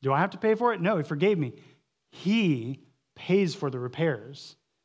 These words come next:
okay? Simple, uh, simple illustration, but this, this is what I mean. Look, God doesn't just forgive.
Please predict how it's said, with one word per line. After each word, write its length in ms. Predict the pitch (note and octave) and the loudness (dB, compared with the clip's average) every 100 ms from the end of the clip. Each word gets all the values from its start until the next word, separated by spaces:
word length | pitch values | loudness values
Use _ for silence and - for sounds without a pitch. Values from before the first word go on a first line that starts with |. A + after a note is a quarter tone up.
| _ _ | _ _
okay? 220 | E3+ G#3+ - - _ _ | 0 0 -8 -20 _ _
Simple, 680 | - - A3 A3+ A#3 G#3 F3+ | -12 -2 2 4 2 2 2
uh, 220 | D#3 C3+ | 0 0
simple 480 | - A#3 A3+ A#3 G#3+ | -2 0 2 4 6
illustration, 800 | G#3 F#3 - F3+ D3+ D3+ C#3 - - _ _ _ _ _ _ _ _ _ _ _ _ _ - | 4 2 0 0 2 -2 -2 -6 -20 _ _ _ _ _ _ _ _ _ _ _ _ _ -2
but 180 | E3+ | 2
this, 320 | F#3 E3+ - G#3 | 4 2 -2 -2
this 240 | D#3+ F#3+ | 0 2
is 80 | F#3+ | 0
what 200 | E3+ E3 | 2 2
I 100 | D#3+ | 4
mean. 240 | D3+ B2+ | 2 2
Look, 220 | D3+ D#3+ C#3+ | 0 0 2
God 260 | F#3 A3 | 4 4
doesn't 320 | G#3 F#3+ F#3 | 2 0 -2
just 400 | C#3+ F3+ - - | 0 -2 -2 -8
forgive. 920 | - D3 C3 A#2+ C#3+ A2 A#2+ D#3+ - | -4 -2 -2 2 2 0 -10 -18 -20